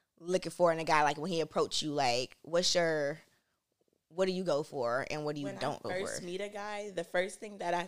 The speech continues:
Speaker 2: think, uh, for me is, uh, the confidence.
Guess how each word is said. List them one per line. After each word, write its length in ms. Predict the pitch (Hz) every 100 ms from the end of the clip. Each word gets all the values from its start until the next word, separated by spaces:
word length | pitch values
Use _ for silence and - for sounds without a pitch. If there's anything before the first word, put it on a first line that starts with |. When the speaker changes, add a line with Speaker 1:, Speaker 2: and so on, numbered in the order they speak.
| -
Speaker 2:
think, 320 | 180 180 170 - -
uh, 280 | 165 160 151 -
for 100 | 165
me 360 | 160 185 180 -
is, 220 | 175 170
uh, 240 | 156 147 143
the 100 | 160
confidence. 840 | 156 180 175 170 151 147 147 -